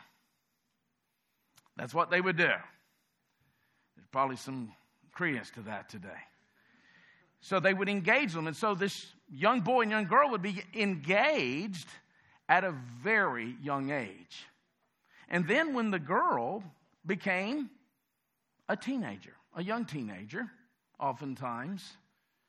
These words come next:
they would be betrothed. And so betrothal was the nearest step to marriage. Now, during the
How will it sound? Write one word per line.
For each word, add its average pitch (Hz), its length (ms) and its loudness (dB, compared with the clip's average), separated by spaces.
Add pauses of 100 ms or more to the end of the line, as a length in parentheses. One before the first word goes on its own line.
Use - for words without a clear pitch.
(720)
they 143 140 -2
would 139 180 -6
be 139 120 -4
betrothed. 131 420 -4 (2000)
And 165 140 -8
so 196 220 0 (540)
betrothal 196 600 2
was 165 280 -4 (240)
the 185 120 -4
nearest 196 520 2
step 165 580 2 (500)
to - 120 -4
marriage. 165 800 2 (800)
Now, 190 180 4
during 254 400 2
the 202 300 -2